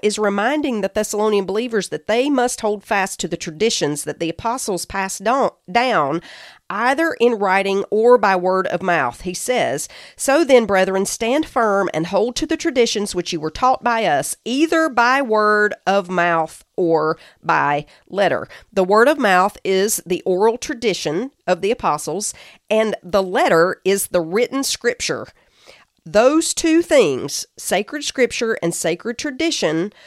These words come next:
form one source from which the word of God comes to us. And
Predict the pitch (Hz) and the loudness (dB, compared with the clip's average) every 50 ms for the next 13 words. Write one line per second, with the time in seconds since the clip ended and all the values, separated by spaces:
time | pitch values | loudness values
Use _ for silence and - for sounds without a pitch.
0 | - - _ _ _ - 226 220 226 226 226 226 226 226 - - 190 180 202 208 | -20 -20 _ _ _ 0 2 4 6 4 4 4 0 -2 -6 -6 -4 0 4 4
1 | 214 214 226 240 233 - - - - - 262 233 190 151 123 120 175 - - - | 6 4 4 2 -2 -6 -6 -6 -2 -2 0 0 2 0 0 0 -2 -4 -6 -6
2 | - - - _ _ _ - 208 190 190 196 233 240 - - - 285 269 208 214 | -6 -10 -12 _ _ _ -4 -2 -2 2 2 2 2 0 -2 -2 -2 0 2 2
3 | 214 208 208 - 196 190 190 185 - - 240 254 254 - - 277 240 - 147 131 | 2 2 0 0 0 0 0 0 0 0 0 0 0 0 -2 -2 -2 0 0 -2
4 | 127 - - - - - - - _ _ _ _ _ - 180 190 190 185 175 | -2 -2 -6 -8 -12 -12 -14 -16 _ _ _ _ _ 0 2 2 2 2 0